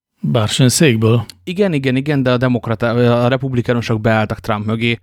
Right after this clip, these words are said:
Speaker 2: veszett fejszennyele jelleggel. Ugyanakkor meg
Speaker 1: Hát szerintem nem a Trump mögé álltak be, hanem beálltak a demokraták ellen. Nehogy már még ez is bejöjjön nekik.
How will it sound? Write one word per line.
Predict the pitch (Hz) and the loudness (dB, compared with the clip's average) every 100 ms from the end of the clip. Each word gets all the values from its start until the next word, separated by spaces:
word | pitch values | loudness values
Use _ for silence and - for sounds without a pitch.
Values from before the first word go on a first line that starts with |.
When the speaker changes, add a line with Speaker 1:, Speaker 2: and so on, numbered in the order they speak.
| _ | _
Speaker 2:
veszett | - 95 117 - - | -16 -6 -4 -4 -4
fejszennyele | 113 104 110 110 107 | -4 -2 0 2 2
jelleggel. | 107 104 104 147 107 120 139 _ _ - - - _ _ _ _ _ | 0 0 -2 -2 0 0 -2 _ _ -20 -20 -20 _ _ _ _ _
Ugyanakkor | - 120 120 117 - 120 113 | -2 0 2 0 -2 0 2
meg | 117 117 113 | 2 2 0
Speaker 1:
Hát | 175 143 | -2 2
szerintem | 139 120 131 | 2 4 4
nem | 139 143 | 6 4
a | |
Trump | 131 131 120 - | 4 4 4 4
mögé | 120 113 | 2 4
álltak | 110 110 107 110 | 2 2 2 2
be, | 113 | 2
hanem | 110 110 110 | 4 4 4
beálltak | 117 110 104 - 107 | 4 2 0 0 0
a | 113 104 104 135 | 0 2 2 2
demokraták | 113 104 95 117 101 101 92 | 2 2 2 0 0 -2 -2
ellen. | 92 90 90 101 - _ - | -2 0 0 -2 -8 _ -6
Nehogy | - 110 113 110 | 2 4 4 2
már | 98 92 | 0 -2
még | 95 98 | 0 0
ez | 98 104 | 0 0
is | - - - 117 | -2 -2 -4 -6
bejöjjön | 98 95 95 92 | -2 -2 0 0
nekik. | 95 95 - 107 - - | 0 -2 -2 -4 -6 -12